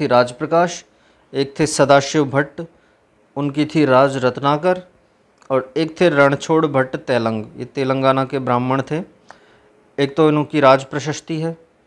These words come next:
और दूसरी अमर काव्य वंशावली। इस अमर काव्य वंशावली से हमें शक्ति सिंह, जो कि प्रताप के छोटे भाई थे, और चेतक,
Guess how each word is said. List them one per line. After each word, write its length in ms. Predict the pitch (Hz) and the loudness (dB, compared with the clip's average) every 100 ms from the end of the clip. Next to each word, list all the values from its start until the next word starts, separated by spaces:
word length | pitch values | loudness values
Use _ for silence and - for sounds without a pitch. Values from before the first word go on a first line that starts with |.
| _ _ _ _ _ - | _ _ _ _ _ -4
और 120 | 131 | -2
दूसरी 420 | 127 143 175 185 - | 0 -2 0 -4 -2
अमर 240 | 147 143 143 | 0 2 2
काव्य 360 | 143 139 156 | 4 4 4
वंशावली। 640 | 165 135 127 131 110 110 110 - _ _ _ - | 0 -2 -2 -2 -2 -4 -10 -16 _ _ _ -12
इस 160 | 175 - | -12 -6
अमर 260 | 147 165 | 2 2
काव्य 300 | 175 180 185 | 6 4 4
वंशावली 560 | 180 170 170 165 160 160 | 0 -2 0 0 2 0
से 140 | 156 | -2
हमें 200 | 156 151 | -4 -2
शक्ति 400 | 151 - - 147 | -4 -6 -8 -10
सिंह, 320 | 135 156 170 156 | -8 -8 -8 -8
जो 120 | 139 | -10
कि 140 | 143 | -10
प्रताप 440 | 135 139 135 131 - | -10 0 4 4 0
के 80 | |
छोटे 320 | 131 139 123 131 | -6 -4 -4 -2
भाई 220 | 139 135 | -2 -2
थे, 220 | 175 180 - _ _ _ _ - | -8 -14 -16 _ _ _ _ -4
और 100 | 127 | -4
चेतक, 440 | - 151 127 123 | -2 -2 0 -2